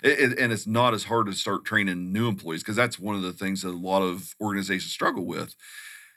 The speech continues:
is they bring in a new employee and they take all this time to train them. Well, they don't realize if you use that standardization, or as the, some people call it visual workplace management, to help that employee,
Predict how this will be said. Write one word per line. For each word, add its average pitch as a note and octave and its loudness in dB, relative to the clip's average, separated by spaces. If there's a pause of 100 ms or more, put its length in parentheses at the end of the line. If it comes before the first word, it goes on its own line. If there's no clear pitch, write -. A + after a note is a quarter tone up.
(120)
is G#2+ 2 (180)
they A2+ 2
bring G#2+ 0
in A2 4
a G2+ 2
new G#2+ 4
employee G#2 0 (100)
and F#2 2 (380)
they G2+ 2 (120)
take A2+ 2
all G#2 0
this G2 2
time G#2 0
to F2 -6
train C3 2
them. F2+ -2
Well, G2+ -2
they G#2 2
don't G#2 0
realize G#2+ 2
if F#2 -6
you F#2+ -4 (140)
use A#2 -2
that F#2 0
standardization, G2+ 0
or F2+ -2
as F2 -6
the, F2+ -6
some G2 -6
people G2+ -2
call - 0
it - -12
visual F#2 -2
workplace F#2+ -2
management, G2 2 (760)
to G#2 0
help A#2+ 2
that G2 4
employee, F2+ -4